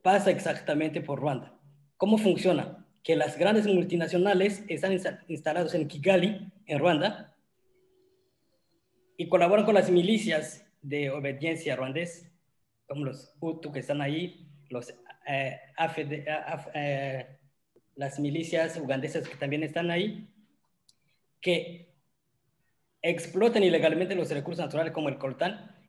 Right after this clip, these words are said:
y lo transitan por Ruanda. Ruanda lo que hace, certifica el mineral para poder sacarlo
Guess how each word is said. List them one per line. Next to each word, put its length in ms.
y 100
lo 120
transitan 400
por 140
Ruanda. 580
Ruanda 440
lo 140
que 100
hace, 200
certifica 600
el 80
mineral 720
para 200
poder 320
sacarlo 920